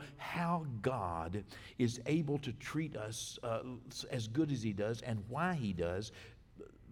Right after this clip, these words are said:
just saturate yourself in the book of Romans. Romans is the heart of the good news gospel of Jesus Christ. Now, uh,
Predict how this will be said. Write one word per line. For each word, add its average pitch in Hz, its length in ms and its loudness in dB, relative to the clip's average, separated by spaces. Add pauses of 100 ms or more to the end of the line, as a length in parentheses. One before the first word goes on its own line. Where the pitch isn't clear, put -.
(220)
just 165 240 -2 (100)
saturate 139 840 2
yourself 107 540 -2
in 120 120 0
the 107 80 2
book 113 260 0
of 104 140 -2
Romans. 107 560 0 (300)
Romans 175 560 4
is 131 240 0
the 123 140 -2
heart 160 640 -4 (300)
of 120 200 0
the 113 100 4 (220)
good 156 440 6
news 143 640 2
gospel 131 540 0
of 123 120 0
Jesus 117 560 0
Christ. 107 720 -8 (520)
Now, 120 260 2 (340)
uh, 135 180 6